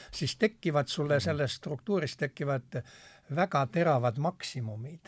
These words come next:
Speaker 1: Teatud kindlates suundades see laine võimendub ja, mm, teatud suundades mitte.
Speaker 2: Mhm.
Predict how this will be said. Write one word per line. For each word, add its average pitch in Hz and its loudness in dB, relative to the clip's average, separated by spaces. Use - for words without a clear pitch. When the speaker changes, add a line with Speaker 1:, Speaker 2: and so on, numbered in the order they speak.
Speaker 1:
Teatud 139 0
kindlates 139 2
suundades 127 0
see 131 2
laine 147 6
võimendub 180 4
ja, 139 4
mm, 123 -4
teatud 127 2
suundades 135 -2
mitte. 180 -4
Speaker 2:
Mhm. 101 -10